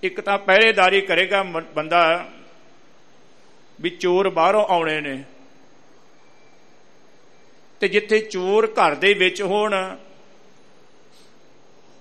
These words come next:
ਉਸ ਘਰ ਨੂੰ ਲੁੱਟਣ ਤੋਂ ਫਿਰ ਆਪਾਂ ਕਿਵੇਂ ਬਚਾ ਸਕਦੇ ਹਾਂ? ਉਦੋਂ ਗੁਰੂ ਦੇ ਸ਼ਬਦ ਦਾ ਆਸਰਾ ਹੀ ਇਸ ਘਰ ਨੂੰ ਬਚਾਵੇਗਾ।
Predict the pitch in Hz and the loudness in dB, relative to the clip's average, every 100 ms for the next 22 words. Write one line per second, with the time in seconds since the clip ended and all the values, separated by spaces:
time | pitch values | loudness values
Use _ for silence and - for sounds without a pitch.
0 | - - 208 - 226 175 156 196 190 190 | -16 -6 -6 -2 2 4 2 -2 -6 -6
1 | 208 208 208 185 185 - 180 175 170 170 | -10 -8 -8 -4 -4 -2 -4 -4 -6 -6
2 | 165 165 156 165 156 175 185 185 180 165 | -4 0 0 -2 -4 -4 -4 -4 -4 -4
3 | 175 139 147 160 170 175 160 - 156 170 | -4 -4 -4 -4 -2 -2 -2 -2 0 0
4 | 170 165 170 - 160 156 214 190 196 208 | -2 0 0 2 4 4 4 2 4 4
5 | 196 196 196 175 170 - 151 127 139 135 | 4 2 0 -4 -6 -4 -4 -4 -8 -10
6 | 139 123 120 123 123 | -8 -8 -8 -10 -16